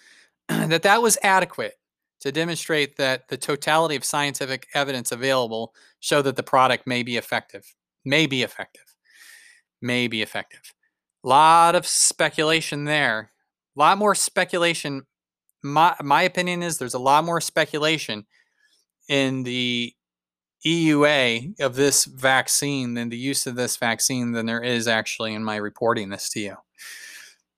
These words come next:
And hopefully this report will not be censored. It, it may be.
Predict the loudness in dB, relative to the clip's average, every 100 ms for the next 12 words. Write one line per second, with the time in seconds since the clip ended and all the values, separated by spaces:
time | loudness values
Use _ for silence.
0 | _ _ _ _ 0 4 4 6 6 6
1 | 4 4 2 0 -2 -2 0 0 0 -2
2 | _ _ -2 2 2 0 -4 -6 -6 -4
3 | 0 2 2 -2 -6 _ _ _ -20 _
4 | _ -8 0 0 0 -6